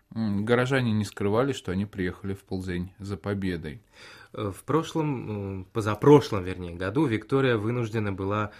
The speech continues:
Speaker 2: проводить домашние встречи, э, Лиги чемпионов в Праге.
Speaker 1: Да, но к этому сезону арену Плзенского стадиона привели в соответствии с требованиями уефа для соревнований столь высокого уровня, они смогли сыграть уже у себя.
Speaker 2: Нужно было приложить немало усилий, чтобы сделать премьеру успешной.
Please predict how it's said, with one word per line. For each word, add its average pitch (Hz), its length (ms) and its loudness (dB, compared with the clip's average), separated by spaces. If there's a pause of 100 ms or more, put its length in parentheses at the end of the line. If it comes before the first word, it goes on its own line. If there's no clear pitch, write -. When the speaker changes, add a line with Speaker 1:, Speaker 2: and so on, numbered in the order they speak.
(200)
Speaker 2:
проводить 104 380 -2
домашние 101 500 -2
встречи, 107 400 -6
э, 104 320 -2
Лиги 104 240 -4
чемпионов 110 500 -6
в - 160 -20
Праге. 82 380 -4 (180)
Speaker 1:
Да, 139 400 4
но 107 300 4
к - 80 -4
этому 165 260 2
сезону 139 580 0
арену 101 600 0
Плзенского 107 580 0
стадиона 123 440 0
привели 120 460 0
в - 80 -8
соответствии 98 560 -2
с - 80 -12
требованиями 95 720 -2
уефа 101 540 -4
для 101 340 -2
соревнований 98 640 -2
столь 95 220 -6
высокого 92 440 -8
уровня, 135 400 -2
они 92 160 -2
смогли 92 360 -8
сыграть 87 440 -10
уже 90 140 -8
у 82 100 -8
себя. - 400 -10 (640)
Speaker 2:
Нужно 131 180 -4
было 139 220 4
приложить 147 480 0
немало 170 260 -2
усилий, 165 380 0
чтобы 107 300 -4
сделать 104 420 -2
премьеру 107 380 -2
успешной. 87 580 -10